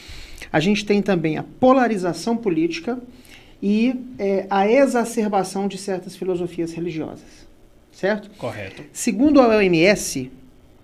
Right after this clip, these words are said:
Speaker 1: das dez, dos dez maiores problemas de saúde pública, no ano passado, em oitavo lugar, nós temos a questão dos movimentos anti-vacina. Então, eu acho isso, é, um retrocesso,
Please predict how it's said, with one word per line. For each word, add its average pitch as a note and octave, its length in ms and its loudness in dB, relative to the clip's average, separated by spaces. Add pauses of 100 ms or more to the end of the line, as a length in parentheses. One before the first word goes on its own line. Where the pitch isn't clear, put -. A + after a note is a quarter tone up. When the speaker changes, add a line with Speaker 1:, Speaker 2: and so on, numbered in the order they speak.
(120)
Speaker 1:
das F#3 400 2
dez, A3+ 480 0
dos F#3 180 0
dez G#3+ 220 4
maiores A#3 480 2
problemas G3 680 4
de E3 100 -2
saúde F3 420 2
pública, E3+ 560 2 (460)
no E3 160 4
ano C4+ 200 6
passado, F#3 720 2 (560)
em A#3 180 8
oitavo A#3+ 540 6
lugar, G3+ 600 2 (360)
nós F#3+ 220 0
temos F#3+ 640 -2 (320)
a E3+ 80 -2
questão F3+ 400 -4
dos E3+ 160 -4
movimentos E3+ 720 -4 (100)
anti-vacina. G3+ 720 -6 (960)
Então, F3+ 280 0
eu F#3 120 4
acho F#3+ 240 2
isso, E3 560 0
é, D3 320 -4
um G3 120 4
retrocesso, F3+ 840 -2